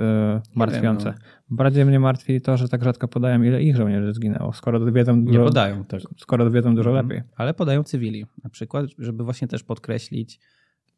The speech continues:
Speaker 1: e,
Speaker 2: I dzieci.
Speaker 1: k-, kryzys humanitarny. No, je-, jest to problem, oczywiście. E, ale to też jest jakaś gra dyplomatyczna.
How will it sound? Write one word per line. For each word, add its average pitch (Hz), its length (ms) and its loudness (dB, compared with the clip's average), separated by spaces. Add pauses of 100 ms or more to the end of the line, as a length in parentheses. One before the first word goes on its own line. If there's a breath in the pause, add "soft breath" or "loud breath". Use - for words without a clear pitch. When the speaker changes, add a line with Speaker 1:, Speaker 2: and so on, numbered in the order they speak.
Speaker 1:
e, - 240 -12
Speaker 2:
I 120 80 -2
dzieci. 113 280 -2
Speaker 1:
k-, - 100 -6 (100)
kryzys 113 340 -6
humanitarny. 101 720 -10
No, - 160 -8
je-, - 220 -8
jest 143 260 -2
to 143 80 -2
problem, 104 340 -4
oczywiście. 117 580 -8 (580)
E, 107 300 -6
ale 147 180 -4
to 214 120 -16
też - 180 -12
jest - 160 -8
jakaś 117 440 -8
gra 104 200 -8
dyplomatyczna. 95 720 -10